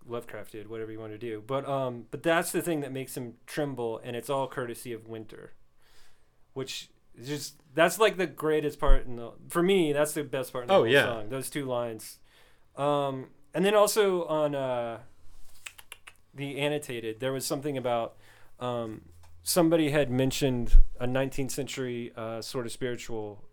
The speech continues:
Speaker 1: uh, which were, was called "Were You There When They Crucified My Lord?" And there's
Speaker 2: Mm-hmm.
Speaker 1: something like,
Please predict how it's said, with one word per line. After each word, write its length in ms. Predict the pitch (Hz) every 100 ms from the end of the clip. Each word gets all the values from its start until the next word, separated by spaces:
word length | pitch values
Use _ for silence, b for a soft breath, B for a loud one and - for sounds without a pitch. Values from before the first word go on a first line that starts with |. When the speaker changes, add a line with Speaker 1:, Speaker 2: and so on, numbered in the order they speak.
| -
Speaker 1:
uh, 180 | 113 110
which 260 | 110 -
were, 300 | 113 113 110 -
was 200 | 117 -
called 240 | 131 123
"Were 160 | 123 123
You 160 | 120 117
There 320 | 117 117 113
When 160 | 113
They 80 | 110
Crucified 400 | - 120 - 113
My 100 | 110
Lord?" 400 | 107 117 113 110
And 240 | 104 139 110
there's 180 | 113
Speaker 2:
Mm-hmm. 60 | 110
Speaker 1:
something 400 | 117 110 110 107
like, 260 | 104 101